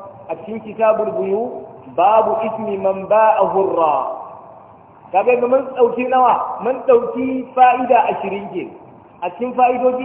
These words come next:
ɗari mun samu ashirin. Gobe ma za mu sake ɗaukan goma, goma, goma, haka za mu tafi da karatu. Sai zama mana da sauƙi bi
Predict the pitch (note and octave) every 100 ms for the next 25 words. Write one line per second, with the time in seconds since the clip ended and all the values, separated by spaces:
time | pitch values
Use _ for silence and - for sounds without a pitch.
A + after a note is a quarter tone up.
0 | B3+ G#3 A3 A3 A3+ A3 G3 G3+ F#3 D#3+
1 | D3+ D#3 D#3 - - - E3 A3 B3 C4
2 | C4+ C#4 A#3 B3 A#3+ A#3 A3+ A3+ F#3+ G#3+
3 | A3 G#3 F#3+ G3+ A3+ G#3 F#3+ G#3+ G3 G3+
4 | A3 G3+ G3+ - - F#3+ E3 C#3+ B2+ -
5 | - - - - - - A#3+ A3 A3+ A3+
6 | A3 F#3 E3+ F#3 G3+ F#3